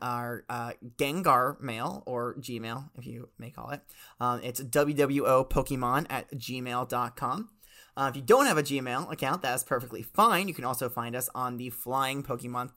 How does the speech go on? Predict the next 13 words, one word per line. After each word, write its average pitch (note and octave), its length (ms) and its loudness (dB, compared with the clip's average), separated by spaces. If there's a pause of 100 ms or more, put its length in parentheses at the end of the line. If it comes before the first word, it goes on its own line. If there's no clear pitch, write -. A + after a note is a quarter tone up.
themed B2+ 220 -8
social E3 480 2
network, B2 480 -4 (340)
um, B2 580 2
Twitter. G#3 440 6 (180)
In C#3 120 2
fact, D3 260 6
it'd B2 160 -10
be C#3 120 -2
a C3+ 40 -2
very D#3+ 220 6
good D#3+ 160 4
idea, D3+ 500 2